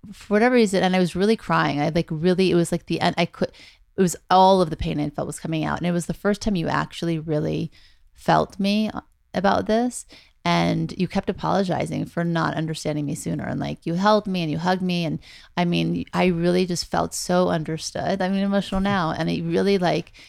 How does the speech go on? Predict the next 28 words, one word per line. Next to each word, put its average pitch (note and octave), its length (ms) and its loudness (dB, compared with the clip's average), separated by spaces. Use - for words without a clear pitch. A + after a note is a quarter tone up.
and F#3+ 100 0
you G3 100 6
admitted G3+ 640 2
that - 160 0
where E3+ 200 2
you F#3+ 140 2
were G#3 120 2
at D#3 440 0
and E3 400 -2
kept F#3 220 -2
apologizing. E3 760 -4
And D3+ 100 -4
I E3 100 -4
just, - 260 -6
I D#3+ 120 0
mean, D3+ 360 -4
my F3 240 4
heart F3+ 380 2
just - 260 -8
grew D#3+ 380 -2
even E3 360 -2
more D#3+ 520 0
fond E3+ 380 2
and D#3 140 -2
in D#3+ 100 -2
love. D#3 460 -2
And, D3 420 -4
um, D3 540 -6